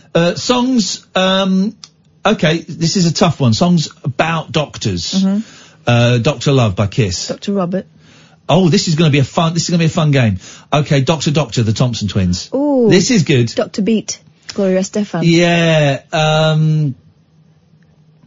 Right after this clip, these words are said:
Speaker 1: oh, okay, okay. Hmm, maybe we're out. It can't be out. There's gotta be a couple more. Um, uh, may-, maybe we're out. This, this could be a very quick round of, uh, Doctor Poker.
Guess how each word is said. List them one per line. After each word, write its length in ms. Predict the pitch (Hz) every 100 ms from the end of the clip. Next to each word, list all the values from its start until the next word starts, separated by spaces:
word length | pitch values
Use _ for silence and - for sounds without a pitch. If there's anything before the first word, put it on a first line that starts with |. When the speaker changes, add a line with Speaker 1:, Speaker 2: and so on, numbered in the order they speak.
| - -
Speaker 1:
oh, 300 | 202 165 123
okay, 480 | 165 190 113 107 117 156
okay. 480 | 185 143 101 107 - _ -
Hmm, 220 | 190 131
maybe 200 | 139 185
we're 220 | 180 170
out. 340 | 190 190 95
It 100 | 143
can't 200 | - 240
be 100 | 135
out. 120 | 113 113
There's 120 | 143
gotta 140 | -
be 80 | 151
a 40 |
couple 280 | - 123 110
more. 240 | 95 80 - - - - - - - -
Um, 600 | 117 117 117 117 113 110 _ _ _ _ _ _ _ _ _ _ _ _ _ _ _ - _ -
uh, 760 | 113 110 104 104 104 104 104 - -
may-, 180 | 240 - 226
maybe 240 | 294 294
we're 220 | 214 113
out. 400 | 160 302 269 -
This, 180 | 254 -
this 180 | 285 -
could 160 | 262
be 100 | 165
a 40 | 113
very 280 | 156 254 185
quick 300 | - - -
round 300 | 139 143 135
of, 280 | 143 131 -
uh, 340 | 156 151 156 175 - - - - - _ -
Doctor 240 | - - 185
Poker. 420 | 247 285 180